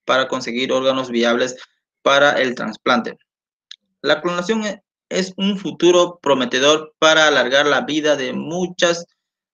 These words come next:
razas de animales o también personas enfermas. Otra controvertida finalidad de la clonación sería la de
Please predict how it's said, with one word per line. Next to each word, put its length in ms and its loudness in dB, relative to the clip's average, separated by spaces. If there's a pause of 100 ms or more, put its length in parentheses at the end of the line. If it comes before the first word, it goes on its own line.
(200)
razas 400 -2
de 160 0
animales 680 -2 (560)
o 220 -2
también 400 -4
personas 460 -6
enfermas. 560 -2 (4000)
Otra 360 0
controvertida 720 0
finalidad 420 0
de 60 4
la 160 0
clonación 640 -2
sería 480 0
la 180 4
de 300 2